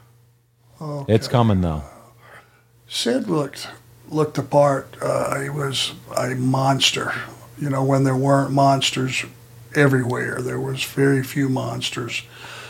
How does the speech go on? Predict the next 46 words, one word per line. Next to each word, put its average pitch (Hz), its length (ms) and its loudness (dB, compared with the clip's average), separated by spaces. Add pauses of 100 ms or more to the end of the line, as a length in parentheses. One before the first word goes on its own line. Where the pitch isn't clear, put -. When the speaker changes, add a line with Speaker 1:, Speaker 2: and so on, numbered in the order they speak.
(200)
Speaker 1:
walking 139 380 2
around 135 420 -2
in 131 100 -2
W 135 280 0
C 139 180 2
W 135 320 0
in 131 80 0
those 131 220 -2
days, 131 360 -2
and 131 140 -4
he 147 140 4
had 143 260 6
the 143 100 4
look, 160 380 4
that's 147 240 -2
for - 140 -6
sure. 147 480 2 (800)
And 147 360 2
his 143 200 4
offense 147 640 4
was, 139 240 0 (260)
was 135 600 -2 (640)
pretty 139 240 0
damn 147 320 2
solid. 156 480 2 (520)
Um, - 560 -6 (1160)
Speaker 2:
So 135 200 0
as 123 100 0
far 131 180 2
as 110 100 0
deserving 117 500 2
a, 104 160 0
a, 107 420 2
a 101 60 0
main 117 200 2
event 113 260 2
push, 120 320 0
coming 113 260 2
right 110 220 2
back 113 260 0
in, 120 220 2
you 113 80 2
thought 110 260 0
that 110 160 0
was 104 140 -4
deserved? 107 580 0